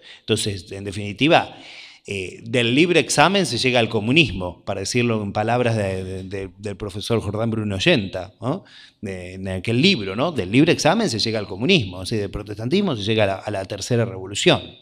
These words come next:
¿no? De la primera a la tercera, ¿m? La segunda es la Revolución Francesa, que es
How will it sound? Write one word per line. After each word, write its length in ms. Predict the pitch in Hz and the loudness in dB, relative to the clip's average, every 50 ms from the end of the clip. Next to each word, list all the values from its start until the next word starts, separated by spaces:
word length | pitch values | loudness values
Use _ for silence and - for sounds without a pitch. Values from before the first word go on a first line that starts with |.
| _ - | _ -6
¿no? 140 | - 131 151 | -4 -4 -2
De 80 | 135 90 | -2 -4
la 80 | 87 | -4
primera 260 | - 104 127 147 160 | -4 -2 0 2 2
a 40 | 139 | 2
la 80 | 104 92 | 0 -2
tercera, 480 | - - - - 156 139 101 98 90 - | -6 -10 -6 -4 -4 -4 -4 -6 -10 -10
¿m? 180 | 120 135 160 - - _ _ _ _ _ _ _ _ _ _ _ _ _ _ - - - - - - - - - - - - - - - - - | -8 -8 -8 -10 -14 _ _ _ _ _ _ _ _ _ _ _ _ _ _ -20 -20 -20 -20 -20 -20 -20 -18 -18 -18 -18 -18 -18 -20 -20 -14 -2
La 160 | - 143 147 | 2 4 4
segunda 640 | 147 - 190 202 240 269 294 269 208 190 151 131 - - | 4 4 4 4 4 6 6 8 10 10 10 8 8 4
es 120 | 156 160 | 2 4
la 120 | 156 151 143 | 4 4 4
Revolución 500 | 135 135 131 127 127 120 - 151 143 127 | 6 4 4 4 4 2 2 0 0 2
Francesa, 600 | 135 127 117 117 117 - 113 101 - - 104 98 | 2 2 2 2 2 0 0 0 -2 -2 -4 -4
que 300 | - - 151 151 143 131 | -2 2 4 6 6 6
es 240 | 113 - - - | 6 4 0 -6